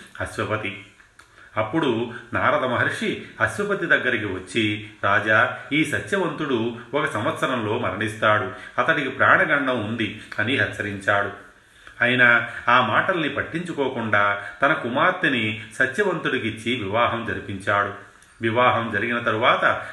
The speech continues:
సావిత్రి భర్తని అనుసరించి వెళ్ళి ఒక అడవిలో రాజ్యం కోల్పోయి తలదాచుకున్న తన అత్తమామలకి శుశ్రూషలు చేయసాగింది. సత్యవంతుడి తండ్రి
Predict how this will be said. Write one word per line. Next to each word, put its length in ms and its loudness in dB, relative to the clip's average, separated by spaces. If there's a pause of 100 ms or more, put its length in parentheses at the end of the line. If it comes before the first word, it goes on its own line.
సావిత్రి 640 0 (140)
భర్తని 440 2
అనుసరించి 580 -2
వెళ్ళి 560 -2 (160)
ఒక 140 2
అడవిలో 640 2 (140)
రాజ్యం 520 2
కోల్పోయి 600 0
తలదాచుకున్న 920 0 (220)
తన 100 4
అత్తమామలకి 1000 0 (180)
శుశ్రూషలు 580 0
చేయసాగింది. 920 -4 (480)
సత్యవంతుడి 640 2
తండ్రి 580 0